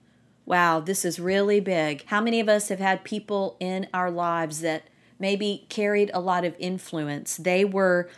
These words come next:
affecting us in, in our character, in our development,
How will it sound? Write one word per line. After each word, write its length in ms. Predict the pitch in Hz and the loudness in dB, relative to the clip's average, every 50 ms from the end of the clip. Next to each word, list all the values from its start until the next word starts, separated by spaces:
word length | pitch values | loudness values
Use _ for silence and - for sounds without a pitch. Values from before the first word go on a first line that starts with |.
| - _ - | -10 _ 0
affecting 720 | 190 190 - - - 202 202 208 202 - - 180 170 170 | 0 0 -2 0 4 4 4 4 2 -4 -4 -4 -2 0
us 340 | 160 151 151 156 151 - - | 0 0 0 0 -2 -4 -4
in, 280 | 160 160 165 160 160 - - - - _ _ _ | -4 -2 -2 -4 -4 -8 -12 -20 -20 _ _ _
in 160 | 175 180 185 | -2 0 2
our 140 | 185 175 170 | 2 2 2
character, 500 | 170 - 202 185 180 180 180 - 170 165 | 0 2 4 4 4 4 2 -2 -2 -2
in 100 | 170 175 | 0 0
our 140 | 170 165 160 | 0 -2 0
development, 720 | 160 170 156 180 175 175 175 175 - - 160 160 160 | -2 -2 2 2 4 4 2 0 -2 -4 -4 -4 -6